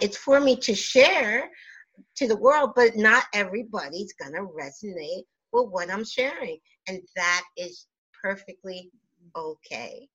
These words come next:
No, no judgment, non-judgment, just love. It's all God, 'cause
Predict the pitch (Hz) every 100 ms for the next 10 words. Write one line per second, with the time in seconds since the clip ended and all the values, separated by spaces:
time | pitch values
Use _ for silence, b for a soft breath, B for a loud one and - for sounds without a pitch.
0 | _ _ - 170 170 160 170 - 160 170
1 | 175 233 240 - 160 - b b 170 170
2 | 175 185 185 185 170 151 147 147 143 _
3 | _ _ - 165 - _ _ _ - 170
4 | 180 143 117 _ _ _ _ _ _ _
5 | _ _ _ 180 170 202 208 214 226 220
6 | 208 B - 220